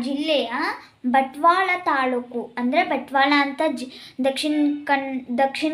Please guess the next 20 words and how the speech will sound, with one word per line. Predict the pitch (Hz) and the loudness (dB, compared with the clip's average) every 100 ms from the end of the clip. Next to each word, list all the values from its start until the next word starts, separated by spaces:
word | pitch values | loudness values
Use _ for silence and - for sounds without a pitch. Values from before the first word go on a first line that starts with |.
| 311 | -2
ಕನ್ನಡಕ್ಕೆ | 277 262 262 254 247 302 403 440 | 0 0 0 -2 -4 -4 -4 -4
ತಾಲೂಕಿದೆ | 392 269 254 269 262 254 277 359 | 0 2 2 0 -4 -4 -2 -2
ಬಂಟ್ವಾಳ | 262 240 240 254 240 233 | -2 -2 0 2 2 0
ಅಂತ. | 233 240 - - - - | -2 -2 -4 -6 -18 -2
ಆ | 302 | 4
ಬಂಟ್ವಾಳ | 311 277 269 311 359 392 330 359 - - - - - | 6 6 4 0 0 2 2 -2 -4 -16 -20 -12 0
ಮಂಚಿ | 277 294 302 294 - 440 381 | 4 4 4 0 2 2 2
ಗ್ರಾಮದಲ್ಲಿ | 302 330 302 277 262 294 392 | 2 4 4 2 0 -2 0
ಅವರು | 349 392 494 | 0 2 2
ಜನಿಸ್ತಾರೆ. | 285 285 269 - 262 254 | 2 2 0 -2 0 2
ಯಾರು? | 247 247 320 | 2 2 0
ವಿ | 381 302 247 240 | -6 -6 -4 -4
ಬಿ | 254 370 539 - | -2 -2 -4 0
ಕಾರಂತ್ | 339 277 269 285 | 4 4 4 2
ಅವರು | 285 269 | 0 0
ಜನಿಸ್ತಾರೆ, | 254 262 254 254 277 277 403 | 0 -2 -4 -4 0 2 2
ಕವಿಯವರು | - 269 247 262 262 262 277 | 0 -2 0 0 0 0 -2
ಜನಿಸ್ತಾರೆ. | 262 262 277 294 311 392 - - - | -2 -2 -4 -4 -4 -4 -10 -12 -6
ಇನ್ನು | 415 508 392 | -2 0 0
ವೃತ್ತಿ, | 339 - - 277 - | -2 -4 -4 -4 -6